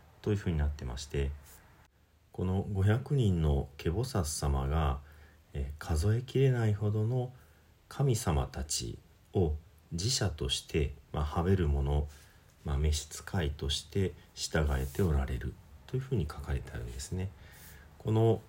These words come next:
書店、神様が出てくるところが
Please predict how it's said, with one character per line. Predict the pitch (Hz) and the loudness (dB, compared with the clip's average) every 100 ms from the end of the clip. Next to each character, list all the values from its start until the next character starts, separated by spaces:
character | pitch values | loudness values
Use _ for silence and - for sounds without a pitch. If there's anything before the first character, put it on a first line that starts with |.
| - - - - - | -20 -20 -20 -20 -16
書 | - - 135 | -8 -2 -2
店、 | - 78 65 - - | 2 2 0 -4 -4
神 | - 151 | -2 -2
様 | - 87 73 | 0 2 4
が | 73 | 4
出 | 76 | 4
て | 73 | 2
く | 71 | -2
る | 73 | -2
と | 71 76 | -2 -4
こ | 82 | -2
ろ | 82 | -2
が | 85 95 78 | 0 0 0